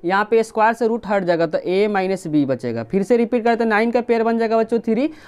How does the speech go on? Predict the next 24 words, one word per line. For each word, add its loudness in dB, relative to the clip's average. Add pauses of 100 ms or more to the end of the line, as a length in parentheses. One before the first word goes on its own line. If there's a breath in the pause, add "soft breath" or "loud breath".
(120 loud breath)
और 4
स्क्वायर 2
से 0
रूट -2
क्या 0
हो 2
जाएगा, 0
हट 0
जाएगा, 0
तो -4
यहाँ 0
बचेगा 0
पेयर 2
बन -2
के -2
तीन -2
बाहर 2
हो 2
जाएगा, 2
यहाँ 0
पे 2
स्क्वायर 0
से -2
रूट -4